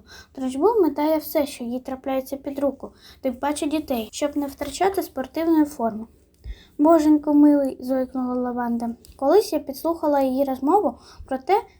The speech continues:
вела далі Гортензія, — що вага великого хлопця приблизно дорівнює вазі молота на Олімпійських іграх. Тож такі хлопці чудово підходять для тренувань". Цієї миті сталося щось дивне. На шкільному майданчику, де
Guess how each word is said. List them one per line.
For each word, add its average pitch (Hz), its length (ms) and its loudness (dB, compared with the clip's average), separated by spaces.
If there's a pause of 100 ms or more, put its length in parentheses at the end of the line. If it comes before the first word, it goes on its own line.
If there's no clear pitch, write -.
(140)
вела 240 240 -2
далі 233 320 -4
Гортензія, — 233 500 -10 (260)
що 277 180 -4
вага 269 300 2
великого 311 580 2
хлопця 330 480 -2
приблизно 294 540 -2
дорівнює 294 500 2
вазі 277 400 -4 (240)
молота 277 380 4
на 247 260 -4
Олімпійських 254 800 -6
іграх. 220 320 -4 (400)
Тож 285 160 -6
такі 302 300 -4
хлопці 427 420 -4
чудово 302 400 2
підходять 302 480 0
для 262 140 -2
тренувань". 262 640 -2 (520)
Цієї 269 280 0
миті 370 300 4
сталося 277 720 -2
щось 262 320 -6
дивне. 208 360 -6 (160)
На 262 120 -4
шкільному 294 520 2
майданчику, 302 600 -2
де 254 220 -8